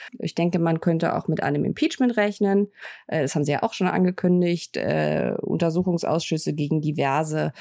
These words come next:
Demokraten, die sie schon lange auf dem Kieker haben. Ähm, und ein, äh, solches Repräsentantenhaus stünde natürlich unter enormem Druck,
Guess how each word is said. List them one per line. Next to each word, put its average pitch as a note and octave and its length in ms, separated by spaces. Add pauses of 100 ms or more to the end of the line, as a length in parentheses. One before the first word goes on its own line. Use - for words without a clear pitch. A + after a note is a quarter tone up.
(260)
Demokraten, E3+ 720
die E3 140
sie E3 160
schon D#3+ 240
lange F3+ 480
auf E3+ 120
dem E3+ 200
Kieker G3 400
haben. E3+ 400 (880)
Ähm, E3 520
und E3 460
ein, D#3+ 460 (760)
äh, - 200
solches E3+ 580
Repräsentantenhaus E3 1120
stünde F#3 480
natürlich E3 580
unter E3 220
enormem D#3+ 580
Druck, D#3+ 320